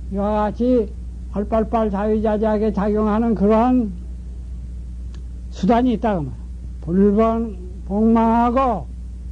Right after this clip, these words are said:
칼날을 범하지 아니해. 설봉 스-, 운-, 운문 스님은 독사를 자유자재하게 사용하더라도 거기에 걸리지도 않아, 거기에.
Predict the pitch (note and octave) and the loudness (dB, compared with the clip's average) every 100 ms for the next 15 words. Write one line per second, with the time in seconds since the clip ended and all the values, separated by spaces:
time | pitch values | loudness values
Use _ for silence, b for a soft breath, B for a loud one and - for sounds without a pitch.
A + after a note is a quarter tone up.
0 | - - - A3 C4 C#4 D4 C4+ C4+ C#4 | -12 -12 -4 0 2 4 2 2 0 0
1 | C#4 D4 C4 C4 D#4 D4 D#3 - - - | 0 0 0 2 2 0 -2 -8 -12 -12
2 | - - - - - - - - - - | -10 -12 -12 -10 -10 -10 -10 -10 -10 -6
3 | - A#3 B3 B3 - - - A3+ A#3 A#3+ | 0 2 4 2 0 -8 -4 4 6 6
4 | B3 A3+ - - - - G#3+ A#3+ B3 B3+ | 4 -2 -8 -10 -10 -4 4 6 8 6
5 | C4 D4 D#4 D4+ D#3+ A#2+ - - - - | 4 4 4 2 -2 -6 -10 -10 -10 -10
6 | - F3 - A#3+ B3+ C4 A3+ B3+ B3+ B3+ | -8 -6 0 2 4 2 2 2 2 2
7 | B3+ B3+ C4 C4 C4 A3+ C4 C4 B3+ B3 | 2 2 2 2 0 0 0 2 2 4
8 | C4 C4 D4 D4+ C4+ - - - - - | 2 2 2 2 -2 -8 -12 -12 -10 -6
9 | G3 A3+ D4+ C#4+ A#3 C#4+ D4 D#4 D4+ F#4 | 0 2 2 2 0 2 2 2 2 2
10 | B3 C4+ B3+ F3+ F3+ E3+ C#3 | 2 0 -2 -4 -4 -4 -6